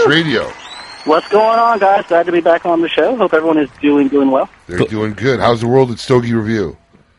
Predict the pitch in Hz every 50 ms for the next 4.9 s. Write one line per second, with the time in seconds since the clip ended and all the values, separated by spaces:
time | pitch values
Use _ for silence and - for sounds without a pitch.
0 | _ _ _ - 226 247 262 277 277 247 226 - - 254 254 254 247 254 254 262
1 | 262 254 247 220 - 262 254 247 240 240 262 294 311 - - 143 - 185 196 -
2 | - 165 170 180 175 165 160 156 151 - 165 165 175 180 185 190 202 - - -
3 | 151 160 165 165 170 160 - - 160 156 165 160 - 175 160 - 165 160 160 175
4 | 170 170 - 165 160 156 151 - 165 151 156 175 190 185 175 175 180 175